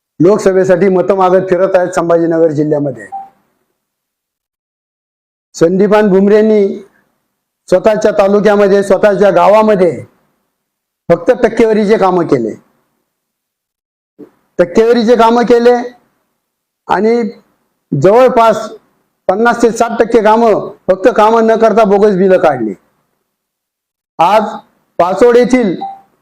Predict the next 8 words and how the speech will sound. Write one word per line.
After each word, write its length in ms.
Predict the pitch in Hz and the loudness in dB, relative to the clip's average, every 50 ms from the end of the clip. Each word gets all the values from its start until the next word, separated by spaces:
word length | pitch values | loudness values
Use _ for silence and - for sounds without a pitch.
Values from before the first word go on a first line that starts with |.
| _ _ _ _ _ _ _ _ _ _ _ _ _ _ _ _ _ | _ _ _ _ _ _ _ _ _ _ _ _ _ _ _ _ _
साजेगाव 520 | - 196 185 196 185 247 254 247 247 240 233 | -4 -4 -2 0 2 2 4 4 4 4 4
रस्त्याचं, 600 | 240 226 233 - 240 226 - 240 226 190 147 - - - - _ _ _ _ _ _ _ - - - - _ _ _ _ _ - - - - _ _ _ _ - | 2 0 0 0 -2 0 2 2 2 2 0 -2 -8 -14 -20 _ _ _ _ _ _ _ -16 -16 -16 -18 _ _ _ _ _ -14 -14 -14 -16 _ _ _ _ -2
त्या 160 | 202 220 240 | 0 0 2
रस्त्यावरती 580 | 233 233 226 233 254 240 240 226 - 247 214 | 0 0 0 0 0 0 0 0 0 0 2
त्यांनी 260 | 233 233 233 233 240 240 | 2 2 2 0 -2 0
तीस 300 | 240 233 247 247 - 247 | 0 0 0 2 2 2
लाखाचं 440 | 233 220 226 226 208 202 233 208 | 2 2 2 0 2 2 2 2
बिल 220 | 196 233 233 233 | 2 0 -2 -2